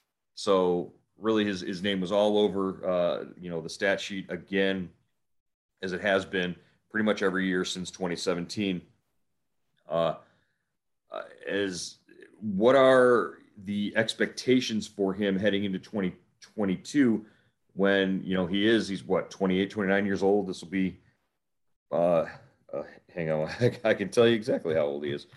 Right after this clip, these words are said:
He is going to be uh,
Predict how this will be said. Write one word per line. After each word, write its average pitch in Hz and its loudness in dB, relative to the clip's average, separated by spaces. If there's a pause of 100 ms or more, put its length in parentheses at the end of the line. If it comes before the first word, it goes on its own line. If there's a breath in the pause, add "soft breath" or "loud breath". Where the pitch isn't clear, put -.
(440 loud breath)
He 82 -6
is 85 0
going 92 0
to 85 -2
be 107 -2 (1300)
uh, 82 2